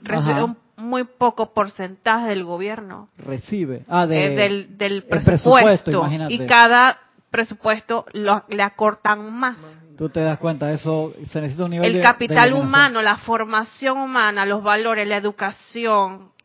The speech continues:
Speaker 1: eh, eso es algo integral.
Speaker 2: La Universidad Nacional es un lugar sagrado, yo digo, ¿por qué? Por la
Speaker 1: Sagradísimo.
Speaker 2: vibración y porque hay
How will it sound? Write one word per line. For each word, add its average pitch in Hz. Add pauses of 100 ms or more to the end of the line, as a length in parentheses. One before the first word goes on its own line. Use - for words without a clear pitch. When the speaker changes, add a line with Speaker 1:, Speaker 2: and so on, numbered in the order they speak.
(140)
Speaker 1:
eh, 208
eso 262
es 247
algo 247
integral. 208
Speaker 2:
La 151
Universidad 147
Nacional 170
es 170
un 170
lugar 170
sagrado, 151
yo 143
digo, 156
¿por 135
qué? 175
Por 190
la 196
Speaker 1:
Sagradísimo. 151
Speaker 2:
vibración 170
y 180
porque 151
hay 185